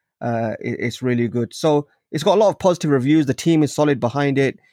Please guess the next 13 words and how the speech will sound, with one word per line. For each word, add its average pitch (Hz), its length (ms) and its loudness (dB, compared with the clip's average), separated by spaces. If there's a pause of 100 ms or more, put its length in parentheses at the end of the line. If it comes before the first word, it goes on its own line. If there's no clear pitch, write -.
(120)
It 127 100 -4
did 160 160 0
come 156 200 2
out 143 240 2
in, 127 240 0
uh, 120 540 -2
I 117 60 -4
think 175 220 -6
it 160 40 -2
was 127 180 0
in 120 80 0
December, 143 640 0 (640)
uh, 120 220 -2